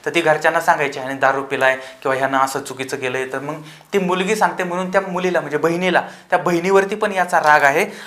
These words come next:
आणि आई वडिलांवरती पण राग आहे. आणि एकदा काय झालं,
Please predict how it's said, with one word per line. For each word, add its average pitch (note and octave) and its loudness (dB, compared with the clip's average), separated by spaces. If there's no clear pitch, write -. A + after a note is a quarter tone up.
आणि D3+ 2
आई F#3 4
वडिलांवरती F#3+ 2
पण F#3 -8
राग D#3 4
आहे. D#3 0
आणि E3+ 0
एकदा F3+ 4
काय G3 6
झालं, D#3+ 2